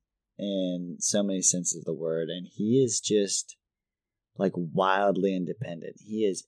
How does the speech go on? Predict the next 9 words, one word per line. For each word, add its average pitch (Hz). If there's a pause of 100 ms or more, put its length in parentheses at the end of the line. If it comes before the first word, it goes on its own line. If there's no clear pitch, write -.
A-okay 95 (360)
doing 98
whatever 95
he 98
wants 90
whenever 85
he 82
wants 78
to 82